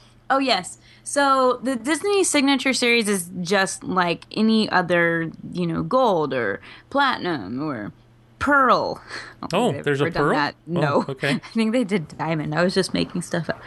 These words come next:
Speaker 1: But basically, it's their way to re-release films and be like, "Look, it's new. We added one new thing in the special features." So they started with Snow White, and they did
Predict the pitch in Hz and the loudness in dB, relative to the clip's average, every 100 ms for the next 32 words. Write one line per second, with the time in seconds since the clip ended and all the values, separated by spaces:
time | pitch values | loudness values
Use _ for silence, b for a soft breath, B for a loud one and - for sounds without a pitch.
0 | B B B B B - 220 214 202 190 | B B B B B -4 0 0 0 0
1 | - - _ _ - 254 277 285 269 269 | -2 -12 _ _ -4 0 0 0 0 2
2 | 254 254 - 220 - 196 233 240 208 202 | 2 2 0 -4 -4 -2 0 2 2 2
3 | 202 202 196 - 196 175 165 156 208 185 | 2 0 -2 -2 0 0 -2 0 0 2
4 | 180 165 151 - - 202 190 196 196 - | 0 0 -2 -4 -2 0 2 0 -2 -4
5 | - 185 175 175 165 160 233 453 254 180 | -2 0 2 2 0 0 0 0 -2 -4
6 | 165 240 381 170 156 175 - 254 233 185 | -2 0 0 0 0 0 0 0 0 0
7 | - _ 180 208 415 392 370 - 349 214 | -4 _ -4 -2 0 0 0 -2 0 0
8 | 165 185 190 185 190 - _ _ _ - | 0 2 2 0 -4 -10 _ _ _ -8
9 | - 339 254 202 185 151 139 B B B | -2 0 0 -2 -2 -4 -6 B B B
10 | B B B B B _ - 233 233 233 | B B B B B _ 0 2 4 4
11 | 220 254 262 269 247 - 226 196 196 196 | 2 4 4 2 -2 -2 0 2 2 2
12 | 196 190 180 185 185 175 175 | -2 -4 -2 0 2 0 -4